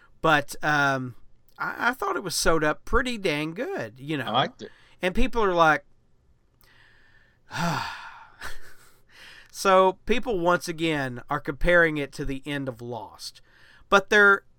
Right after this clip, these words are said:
Speaker 1: their connotation is that Lost had a horrible ending.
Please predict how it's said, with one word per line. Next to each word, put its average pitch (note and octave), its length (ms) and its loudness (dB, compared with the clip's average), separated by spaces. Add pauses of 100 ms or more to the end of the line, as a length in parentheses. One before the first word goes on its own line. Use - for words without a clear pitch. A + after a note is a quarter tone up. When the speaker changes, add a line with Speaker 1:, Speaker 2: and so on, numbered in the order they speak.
(120)
Speaker 1:
their F#3 120 -2
connotation A3+ 760 0
is D#3 200 -4
that D#3 220 0 (280)
Lost F#3 480 6
had F3+ 240 8
a D#3+ 100 4
horrible D#3+ 640 2
ending. A#2+ 520 -6